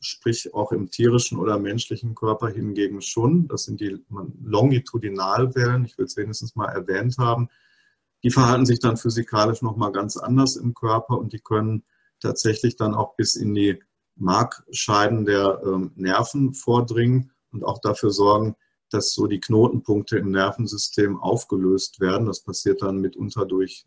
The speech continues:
Kalziummangel und andere Prozesse.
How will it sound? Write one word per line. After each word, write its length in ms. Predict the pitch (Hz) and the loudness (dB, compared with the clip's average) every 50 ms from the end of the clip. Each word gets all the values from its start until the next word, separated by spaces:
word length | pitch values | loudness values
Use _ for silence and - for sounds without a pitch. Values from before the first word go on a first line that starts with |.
| _ - | _ -10
Kalziummangel 1120 | - 101 101 113 110 - - 123 113 107 104 107 113 - - 104 98 101 104 110 113 107 101 | -4 0 0 0 0 0 2 2 2 2 2 -2 -4 -6 -6 -4 -2 0 0 0 0 0 -2
und 240 | 95 92 90 - | -2 -4 -8 -6
andere 260 | 98 113 120 113 110 - | -4 -2 0 0 0 -2
Prozesse. 720 | - - 107 98 - - - 110 107 - - 117 110 | -2 -6 -10 -8 -6 -2 -2 0 0 0 0 0 -2